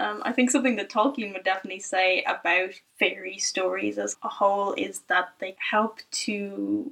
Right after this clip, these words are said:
make imaginatively real the idea that our world is beautiful and spiritual and enchanted, and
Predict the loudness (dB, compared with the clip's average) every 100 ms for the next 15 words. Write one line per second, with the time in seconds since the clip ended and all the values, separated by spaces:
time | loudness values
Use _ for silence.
0 | 4 8 8 8 4 2 4 4 2 2
1 | -2 -2 -6 -6 -6 -8 -8 -4 2 4
2 | 4 0 -10 _ _ _ -16 -6 0 2
3 | 2 0 -2 0 2 4 4 2 2 2
4 | 2 0 -2 -2 -4 -2 0 2 4 2
5 | 0 -2 -2 -2 -6 -2 0 2 0 -4
6 | 0 2 2 2 -2 -2 -4 -6 2 2
7 | 2 -6 -6 -6